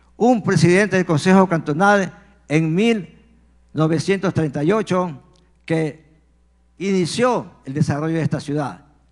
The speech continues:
Me refiero al señor Rafael González Rubio,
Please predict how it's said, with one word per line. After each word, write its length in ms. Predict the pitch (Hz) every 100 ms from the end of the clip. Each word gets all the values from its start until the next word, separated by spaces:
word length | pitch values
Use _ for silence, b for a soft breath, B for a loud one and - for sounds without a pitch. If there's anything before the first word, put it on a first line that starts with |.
| -
Me 160 | 131
refiero 800 | 147 139 165 180 175 170 151 _ _
al 160 | 139
señor 480 | 143 139 165 170 151 b b b
Rafael 680 | 139 127 160 131 143 160 180
González 460 | 156 139 151 147 123
Rubio, 480 | 202 196 196 175